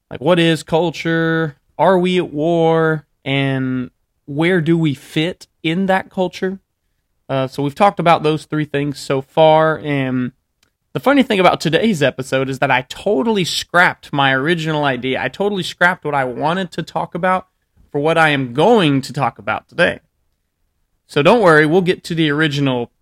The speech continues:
talk that I had in mind another time. But what I want to talk about today is something that's been weighing on my heart for a long time. I feel like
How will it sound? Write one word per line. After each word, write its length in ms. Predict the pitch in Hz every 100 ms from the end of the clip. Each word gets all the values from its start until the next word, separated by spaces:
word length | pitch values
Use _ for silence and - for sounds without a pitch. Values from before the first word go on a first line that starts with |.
| _ _ _
talk 280 | 127 120 120
that 100 | 117
I 80 |
had 180 | 117 117
in 80 | 113
mind 400 | 117 113 117 117 _ _ _ _ _ _
another 260 | 127 127 117
time. 300 | - 110 - _ _ _ _ _ _ _ _ _ _ _ _ _ _ -
But 340 | 180 180 - _ _ _
what 140 | 175
I 20 |
want 160 | 185 247
to 100 | 226
talk 120 | 214
about 160 | 196 175
today 320 | 151 170 156
is 120 | 147
something 300 | - 151 156
that's 140 | 143 -
been 160 | 131
weighing 260 | 139 165 160
on 80 | 151
my 100 | 135
heart 280 | 147 143
for 160 | - 131
a 80 | 123
long 240 | 120 120
time. 360 | - 123 120 120
I 60 |
feel 220 | 123 202 220
like 320 | 190 -